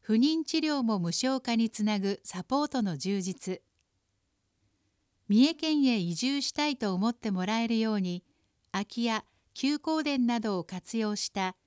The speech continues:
一次産業につなぐサポート充実。食の安全。地産地消を推奨した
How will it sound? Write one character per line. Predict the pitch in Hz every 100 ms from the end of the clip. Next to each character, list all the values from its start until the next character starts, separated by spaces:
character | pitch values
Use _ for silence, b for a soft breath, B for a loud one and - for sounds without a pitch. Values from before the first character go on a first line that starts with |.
| _ -
一 | 180 - 262
次 | 320
産 | - 320 320
業 | 277 226
に | 175
つ | - 190
な | 190
ぐ | 175 185 -
サ | - 180
ポ | - 254
ー |
ト | 247 165
充 | 151 190
実。 | 185 190 - 185 _ _ _ _ _ _ _ _ _ _ _ _ _ _ _ _ _ _ _ _
食 | - 208 - 302
の | 294 269
安 | 233 214
全。 | 202 185 180 _ _ _ _ _ _ _ _ _ _ _ _ -
地 | -
産 | - 294 277
地 | -
消 | - 269 262
を | 247
推 | - 233 247
奨 | - 226 226
し | -
た | - 202